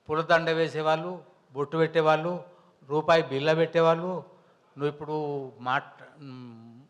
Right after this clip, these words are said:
గాలి తీసుకోకుండా ఉండాలి, దండ వేసేవాళ్ళు ఇంతమంది ఉంటారు చుట్టూ. కానీ సినిమాలో చస్తే మనం ఇట్లా కళ్ళు మూసుకొని పడుకుంటే చాలు, నిన్ను చంపేవాళ్ళు మీ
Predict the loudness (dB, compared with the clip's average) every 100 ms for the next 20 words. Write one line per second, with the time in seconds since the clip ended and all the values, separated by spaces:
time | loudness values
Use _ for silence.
0 | _ _ -2 -2 -2 -8 -12 -10 -12 -10
1 | -10 -10 -4 -2 0 -2 -4 -12 _ _
2 | _ _ 0 2 4 4 4 4 6 4
3 | 0 -4 -12 -10 -6 -2 0 2 0 2
4 | 4 4 2 -2 -2 -4 -6 -20 _ _
5 | _ -18 -18 -18 -20 -8 4 6 6 2
6 | -4 -6 -10 -18 _ _ _ _ _ -12
7 | -6 2 6 8 8 6 4 -2 -2 0
8 | 2 4 2 0 -8 -18 _ _ -8 -4
9 | -4 -2 -2 -2 -8 _ -6 -4 -4 -4
10 | -4 -2 0 0 2 4 4 4 -4 -18
11 | -20 _ _ _ -18 -10 -8 -2 0 2
12 | 4 6 6 4 -6 -14